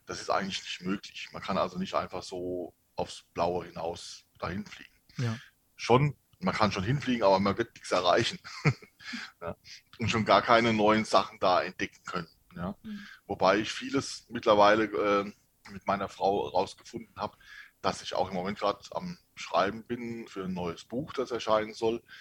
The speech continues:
Speaker 1: Da sind viele Sachen dabei, die wirklich sehr erstaunlich sind und vor allen Dingen auch bei uns alle unbekannt.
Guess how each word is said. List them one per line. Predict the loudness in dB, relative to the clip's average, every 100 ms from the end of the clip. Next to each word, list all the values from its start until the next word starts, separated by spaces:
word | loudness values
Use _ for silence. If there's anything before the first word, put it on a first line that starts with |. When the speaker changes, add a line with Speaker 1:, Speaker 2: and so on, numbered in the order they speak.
| -10 2
Speaker 1:
Da | 4 6 8 8 6 4 0
sind | -4 -10 -12
viele | -10 -4 -2
Sachen | 2 0 0
dabei, | -10 -2 0 0 -4
die | -14 -20 -14
wirklich | -14 -14 -12 -8
sehr | -4 -2
erstaunlich | -4 -4 -2 -2 -4 -8
sind | -8 -8
und | -8
vor | -6 -6
allen | -6 -8
Dingen | -4
auch | -2 -2
bei | -4
uns | -4 -6 -4
alle | -4
unbekannt. | -4 -8 -18 -20 -20 _